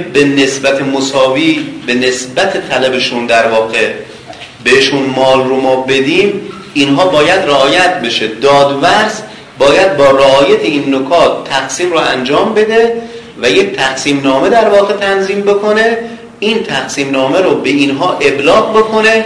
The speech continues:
اینها ظرف یه هفته حق اعتراض دارن، حق شکایت دارن نسبت به این تقسیم نامه در دادگاه.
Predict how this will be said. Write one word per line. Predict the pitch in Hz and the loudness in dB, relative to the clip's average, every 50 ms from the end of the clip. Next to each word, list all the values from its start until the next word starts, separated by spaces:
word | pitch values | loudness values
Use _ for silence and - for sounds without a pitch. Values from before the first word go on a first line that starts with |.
| - - - - - - - - | -4 -10 -14 -16 -18 -16 -8 -4
اینها | 151 147 147 147 185 202 | -2 -2 0 2 2 2
ظرف | 190 156 151 143 135 131 - 135 | 2 2 2 2 2 2 0 -4
یه | 135 139 170 196 | -2 0 0 0
هفته | 202 180 160 143 143 139 - 127 | 0 0 -2 -4 -4 -6 -6 -6
حق | 123 123 131 135 - - | -6 -4 -6 -6 -4 -4
اعتراض | 143 147 135 131 131 127 - 135 143 156 185 202 190 190 | -6 -4 0 0 -2 -2 0 -2 0 2 2 2 0 2
دارن، | 196 190 196 208 208 214 214 214 214 - - - - - - - - - - | 2 2 2 4 2 0 0 -2 -6 -10 -12 -16 -18 -20 -20 -20 -20 -14 -6
حق | 127 131 127 - 160 | -4 -4 -4 -2 -2
شکایت | 143 - 151 147 147 143 139 135 139 165 196 - - 208 | -2 0 0 0 -2 0 0 0 2 2 0 0 0 2
دارن | 208 208 208 208 208 208 202 202 | 2 2 2 2 0 -2 -4 -2
نسبت | 196 190 190 - - - 202 202 202 202 - | -2 -2 -2 -2 -2 -2 0 0 0 -2 -4
به | 202 | -6
این | 196 202 - 202 202 202 196 | -6 -6 -4 -4 -4 -4 -4
تقسیم | 202 196 190 190 - - 196 196 190 | -2 -4 -4 -4 -4 -2 -2 0 2
نامه | 190 190 185 190 196 | 2 0 0 0 0
در | 196 196 190 190 196 | 2 2 2 2 2
دادگاه. | 196 196 196 196 196 196 214 226 226 - - - | 4 4 4 4 4 4 4 4 2 2 0 -6